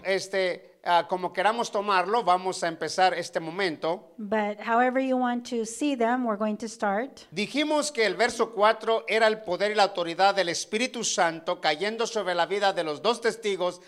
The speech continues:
Speaker 1: de una manera destilando el aceite sobre la vida de ellos.
Speaker 2: We said that it was the Holy Spirit that was being poured out upon them as oil and the authority over them.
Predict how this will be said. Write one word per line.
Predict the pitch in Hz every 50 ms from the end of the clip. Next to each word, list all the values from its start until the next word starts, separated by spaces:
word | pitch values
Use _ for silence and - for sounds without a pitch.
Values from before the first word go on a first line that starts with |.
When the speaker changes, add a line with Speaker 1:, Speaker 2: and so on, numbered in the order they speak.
| - _ -
Speaker 1:
de | 165 165
una | 180 214 226 226
manera | 220 202 190 185 196 202 202 196
destilando | 180 170 170 - 165 160 175 190 196 196 185 196 196 196 196
el | - 170 165
aceite | 160 156 - - 202 202 196 196 202 202 202 196 202 - -
sobre | - - 185 151 160 151
la | 156 151
vida | 147 185 180 175 170
de | 151 156 - -
ellos. | 190 196 175 131 95 92 - - -
Speaker 2:
We | 226 226
said | 220 - 240 233
that | 220 233 220
it | 202
was | 208 208 202
the | 220 220 214
Holy | 233 247 254 254 269
Spirit | 254 - - - 247 240 233 233 214
that | 196 202
was | 214 208 214 -
being | 240 233 226 233
poured | 233 - - 254 254 254 262 -
out | 226 233 226 233 226
upon | 220 226 226 - - 226 226 220
them | 220 214 214
as | 208 202 202 196 - - -
oil | 240 240 240 233 226 220 220 220 220 220
and | 233 214 208 208
the | 202 202 202
authority | 196 - - 220 214 208 208 214 202 -
over | - 220 214 202 202 196
them. | 180 180 143 180